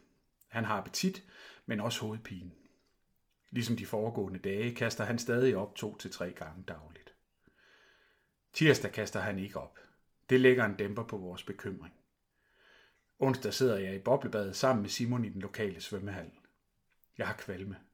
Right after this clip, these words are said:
siger han. Jeg følger ham op af vandet og griber en pose fra en skraldespand.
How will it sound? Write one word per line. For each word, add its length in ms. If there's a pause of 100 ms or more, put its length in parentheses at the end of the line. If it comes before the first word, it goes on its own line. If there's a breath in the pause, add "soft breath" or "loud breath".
(140)
siger 240
han. 160 (880 loud breath)
Jeg 100
følger 240
ham 140
op 160
af 120
vandet 300
og 80
griber 300
en 100
pose 360
fra 120
en 80
skraldespand. 600